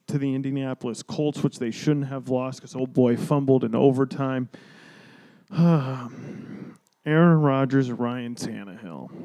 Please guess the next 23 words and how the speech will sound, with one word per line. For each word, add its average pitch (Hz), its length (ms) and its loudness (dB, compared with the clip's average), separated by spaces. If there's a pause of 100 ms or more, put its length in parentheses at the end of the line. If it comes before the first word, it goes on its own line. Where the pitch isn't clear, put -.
(420)
Mike 156 300 0
Vrabel, 147 400 4
or 127 340 6
whoever 131 360 6
the 135 140 4
young 131 360 0
coach 135 300 2
is 123 200 4
in 117 140 -4
Green 117 320 -4
Bay. 101 280 -6
Look, 147 280 2 (1120)
<sighs> - 60 -16 (3500)
give 170 120 4
me 185 80 8
the 165 80 4
Packers. 165 640 0 (720)
Give 151 160 -2
me 165 80 0
the 151 80 -4
Packers. 135 580 -4
I'd 135 420 -2
rather, 160 520 -6